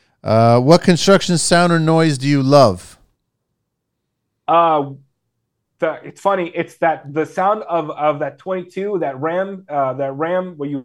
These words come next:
Speaker 2: have to hit the nail into the
Speaker 1: Oh, I know what you're talking
Speaker 2: the
Speaker 1: about. The
Speaker 2: masonry.
Speaker 1: ram set, a
Speaker 2: The
Speaker 1: ram
Speaker 2: ra-,
Speaker 1: set.
Speaker 2: ram set,
Speaker 1: Yeah,
Speaker 2: yeah.
Speaker 1: it's
Speaker 2: But it's that,
Speaker 1: basically a
Speaker 2: that
Speaker 1: pistol.
Speaker 2: pow!
Speaker 1: Yeah, it's a pistol at
Speaker 2: Yeah,
Speaker 1: that
Speaker 2: it's, it's
Speaker 1: point.
Speaker 2: a, it's a twenty-two.
Speaker 1: Yeah.
Speaker 2: Right? It's a twenty-two.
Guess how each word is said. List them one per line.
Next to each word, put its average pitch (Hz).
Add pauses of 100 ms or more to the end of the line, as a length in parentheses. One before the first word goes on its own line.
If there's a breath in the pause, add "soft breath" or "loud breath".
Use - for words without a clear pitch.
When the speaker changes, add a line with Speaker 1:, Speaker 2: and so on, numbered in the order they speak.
Speaker 2:
have 160
to -
hit 170
the 147
nail 160
into 160
the 139
Speaker 1:
Oh, 170
I 214
know 208
what 190
you're 151
talking 123
Speaker 2:
the -
Speaker 1:
about. 190
The 185
Speaker 2:
masonry. 175
Speaker 1:
ram 214
set, -
a -
Speaker 2:
The 120
Speaker 1:
ram 165
Speaker 2:
ra-, -
Speaker 1:
set. -
Speaker 2:
ram 165
set, -
Speaker 1:
Yeah, 160
Speaker 2:
yeah. 117
Speaker 1:
it's 127
Speaker 2:
But 143
it's 160
that, 165
Speaker 1:
basically 135
a 104
Speaker 2:
that -
Speaker 1:
pistol. 175
Speaker 2:
pow! -
Speaker 1:
Yeah, 143
it's 110
a 76
pistol 151
at 190
Speaker 2:
Yeah, 226
Speaker 1:
that 151
Speaker 2:
it's, -
it's 190
Speaker 1:
point. 208
Speaker 2:
a, 190
it's 196
a 185
twenty-two. 202
Speaker 1:
Yeah. 127
Speaker 2:
Right? -
It's 165
a -
twenty-two. -